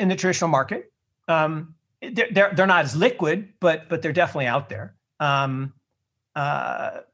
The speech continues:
so the third, uh, or the, the, the third part of the life cycle is post-announcement. So that's the combination. So this goes back to your question about time horizon. My arbitrage is sub two years, right? I buy the I P O, I hold to the deal announcement.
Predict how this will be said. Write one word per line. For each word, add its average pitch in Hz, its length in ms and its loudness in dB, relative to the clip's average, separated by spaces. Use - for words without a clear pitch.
so 180 540 2
the 185 80 -4
third, 269 540 0
uh, 180 140 0
or 156 120 0
the, 160 260 -2
the, 151 120 -6
the 147 160 -8
third 247 380 2
part 208 200 4
of 175 60 2
the 147 100 2
life 151 220 2
cycle 110 380 -8
is 131 120 -10
post-announcement. 139 880 -2
So 160 160 0
that's 170 220 4
the - 100 -6
combination. 147 540 -2
So 160 100 -6
this 185 280 -4
goes 190 160 0
back 160 140 2
to - 140 -16
your 147 100 -8
question 151 220 -2
about 147 140 -2
time 143 260 -2
horizon. 110 320 -10
My 170 140 4
arbitrage 185 840 2
is 175 140 0
sub 180 280 2
two 175 160 -2
years, 110 360 -8
right? 170 240 -6
I 165 80 -4
buy 151 220 4
the 170 100 4
I 160 120 6
P 160 180 2
O, 254 240 2
I 135 80 -6
hold 156 240 0
to 165 80 -2
the 143 80 -2
deal 190 220 2
announcement. 190 540 2